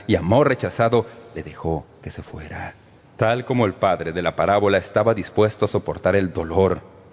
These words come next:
en lugar de desheredar a su hijo, también nuestro Padre Celestial a veces nos deja libres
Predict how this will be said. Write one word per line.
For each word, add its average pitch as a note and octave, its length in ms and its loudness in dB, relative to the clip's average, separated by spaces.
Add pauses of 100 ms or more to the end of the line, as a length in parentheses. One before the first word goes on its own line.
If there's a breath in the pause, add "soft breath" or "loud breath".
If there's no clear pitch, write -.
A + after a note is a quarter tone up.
(280)
en G#2 140 4
lugar F#2+ 280 2
de G#2+ 120 -4
desheredar E2+ 580 -4
a F2 60 -6
su D#2+ 200 -14
hijo, D2+ 340 -8 (840)
también F#2+ 420 2
nuestro G2+ 480 0
Padre F#2 300 0
Celestial F2+ 500 -2
a F2+ 100 -2
veces A2 340 0
nos F#2 160 -2
deja G2+ 200 -6
libres G#2+ 560 0